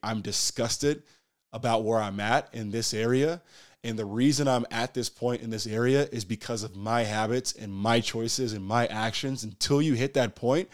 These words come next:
and you can stand up and say, "Enough is enough, this is not who I am," then no change is going to happen. And so just to recap, again, the three things, the three kind of mindsets that I took away from losing twenty pounds. Number one,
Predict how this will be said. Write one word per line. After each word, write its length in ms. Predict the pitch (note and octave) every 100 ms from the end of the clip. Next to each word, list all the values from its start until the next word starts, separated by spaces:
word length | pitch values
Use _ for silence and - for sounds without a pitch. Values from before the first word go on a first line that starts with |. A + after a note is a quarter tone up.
| - - - -
and 120 | G2+
you 100 | G#2+
can 80 | G#2+
stand 320 | - B2+ B2+
up 140 | B2
and 80 | A#2
say, 180 | - A#2
"Enough 300 | G#2+ A#2 B2
is 100 | A2
enough, 400 | G#2+ A2+ A#2 -
this 180 | A#2 A2
is 140 | G2+
not 300 | G#2 A#2+ A#2
who 180 | A#2 A2
I 120 | G#2
am," 340 | G2+ G#2+ C3 D3+ - - -
then 200 | - G#2+
no 180 | A2 B2
change 320 | A2+ A#2+ A2
is 120 | G#2 F#2
going 220 | G#2 G2
to 40 |
happen. 420 | F#2 F2+ F2+ F2 F2
And 100 | F#2+
so 360 | - B2 A#2+ - - - - -
just 240 | D3 E3+
to 60 | F3
recap, 600 | D3+ E3 D#3+ D#3+ E3+ -
again, 520 | A#2+ A#2+ B2 A2+ G2+ _ _ _ _ _ _ - -
the 80 | G3+
three 240 | - D3+
things, 440 | C#3 D3 C#3+ C#3 A2
the 80 | G#2
three 220 | B2+ C#3
kind 180 | C#3+ B2+
of 80 |
mindsets 640 | A2 A2+ B2 B2+ C#3 C3+ -
that 100 | A2+
I 60 | G#2+
took 260 | - B2+
away 240 | G#2+ A2 A2+
from 260 | B2 G2+
losing 380 | G2+ A#2 A2 G#2+
twenty 300 | - A2+ G#2+
pounds. 420 | G#2+ G#2 A#2 C#3 -
Number 260 | G2+ A#2 B2
one, 360 | A#2+ C#3+ D#3+